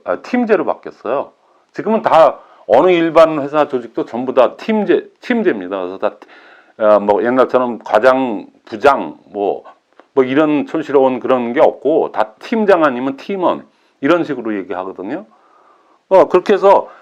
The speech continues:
지금 일반 사회도 옛날처럼 수직적인 그 팀원, 아, 저, 수직적인 그 상명하달,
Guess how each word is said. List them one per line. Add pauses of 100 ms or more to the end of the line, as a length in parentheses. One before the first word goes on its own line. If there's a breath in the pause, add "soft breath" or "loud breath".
(120)
지금
일반
사회도
옛날처럼
수직적인 (260 soft breath)
그
팀원,
아,
저, (220)
수직적인 (340 soft breath)
그 (840)
상명하달,